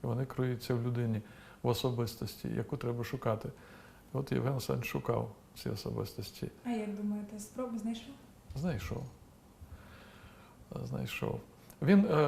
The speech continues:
Speaker 1: одна із його книжок, друга книжка називається «На святі надії». Е,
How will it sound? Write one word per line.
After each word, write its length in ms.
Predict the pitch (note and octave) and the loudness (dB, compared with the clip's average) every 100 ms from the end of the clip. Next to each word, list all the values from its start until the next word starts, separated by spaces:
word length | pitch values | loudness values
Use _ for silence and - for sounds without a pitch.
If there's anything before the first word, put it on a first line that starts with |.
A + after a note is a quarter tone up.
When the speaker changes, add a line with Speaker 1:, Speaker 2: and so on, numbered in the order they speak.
| C3+ C3+ C3 B2 | 8 6 4 2
Speaker 1:
одна 280 | D3+ C#3+ F#3 | 4 8 8
із 140 | C#3 | 10
його 180 | D3+ D#3 | 8 6
книжок, 420 | D3+ D#3 D#3 F#3 | 6 6 10 10
друга 220 | C3+ D#3 D3 | 10 6 6
книжка 320 | E3 D3+ D3+ | 2 2 4
називається 360 | C3+ D3 D3 | 6 6 6
«На 60 | D#3 | 4
святі 280 | - C#3+ D3+ | 6 6 6
надії». 500 | D3 C#3+ F#3 G3 D#3 - - - - - - - - G#3 C#3 | 6 8 10 8 6 0 -14 -16 -16 -16 -18 -16 -12 -4 0
Е, 320 | B2+ A#2+ A#2 | 4 4 2